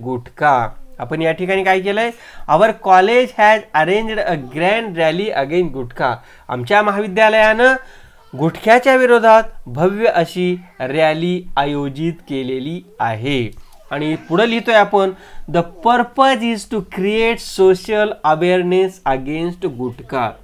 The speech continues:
ही रॅली आयोजित करण्याचा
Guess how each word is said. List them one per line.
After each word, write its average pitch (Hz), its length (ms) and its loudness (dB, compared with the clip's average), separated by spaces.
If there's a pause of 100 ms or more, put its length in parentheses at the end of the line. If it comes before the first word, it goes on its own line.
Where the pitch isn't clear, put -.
(840)
ही 240 280 2
रॅली 185 420 2 (100)
आयोजित 139 480 0 (140)
करण्याचा 226 560 0